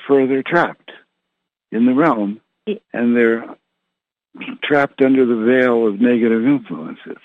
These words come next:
Speaker 1: yes?
Speaker 2: Yes.
Speaker 1: So the material we're offering is above that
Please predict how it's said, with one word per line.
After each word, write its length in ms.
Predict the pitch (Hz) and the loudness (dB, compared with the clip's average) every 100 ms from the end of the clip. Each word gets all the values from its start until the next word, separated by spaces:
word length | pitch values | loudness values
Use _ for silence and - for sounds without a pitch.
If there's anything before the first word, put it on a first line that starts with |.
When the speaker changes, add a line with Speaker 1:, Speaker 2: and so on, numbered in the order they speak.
| _ | _
Speaker 1:
yes? 200 | 123 139 - - _ _ _ _ _ _ _ _ - | -6 -6 -8 -20 _ _ _ _ _ _ _ _ -8
Speaker 2:
Yes. 320 | 202 180 165 _ _ _ _ _ _ _ _ _ _ _ _ - - - _ _ _ _ - - _ _ _ _ - | -6 -4 -8 _ _ _ _ _ _ _ _ _ _ _ _ -20 -20 -20 _ _ _ _ -20 -20 _ _ _ _ -4
Speaker 1:
So 240 | 131 127 127 | 0 2 0
the 100 | 107 | -2
material 680 | 127 - 185 190 180 156 127 | -2 0 2 4 4 2 0
we're 260 | 127 120 120 | 0 0 0
offering 800 | 127 160 - - - - - - _ | -2 -2 -6 -12 -12 -14 -18 -20 _
is 140 | 113 98 | -8 -6
above 400 | 98 92 139 139 - | -6 0 0 0 -8
that 280 | 123 - | -10 -10